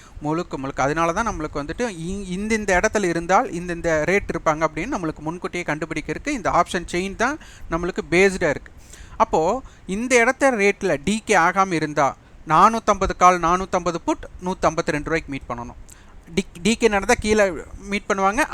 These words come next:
அப்ரிசியேஷன் இருந்தா இதுக்கு மேல பண்ணுவாங்க. நானூறு கால், நானூறு புட் என்ன ரேட்டுக்கு மீட் பண்ணுவாங்கன்னா, நூத்தம்பத்திரெண்டு. இப்ப இருக்கிற ரேட், இந்த டைம்ல இருக்கிற ரேட் படி. இங்க முன்னூத்தம்பதுல என்ன பண்ணுவாங்கன்னா, நூத்தம்பத்திரெண்டு, நூத்தம்பத்திரெண்டு. இது வந்து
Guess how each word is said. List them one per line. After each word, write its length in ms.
அப்ரிசியேஷன் 580
இருந்தா 160
இதுக்கு 260
மேல 260
பண்ணுவாங்க. 400
நானூறு 560
கால், 220
நானூறு 400
புட் 300
என்ன 220
ரேட்டுக்கு 340
மீட் 160
பண்ணுவாங்கன்னா, 460
நூத்தம்பத்திரெண்டு. 560
இப்ப 220
இருக்கிற 320
ரேட், 180
இந்த 280
டைம்ல 320
இருக்கிற 320
ரேட் 300
படி. 160
இங்க 120
முன்னூத்தம்பதுல 680
என்ன 120
பண்ணுவாங்கன்னா, 400
நூத்தம்பத்திரெண்டு, 600
நூத்தம்பத்திரெண்டு. 540
இது 240
வந்து 200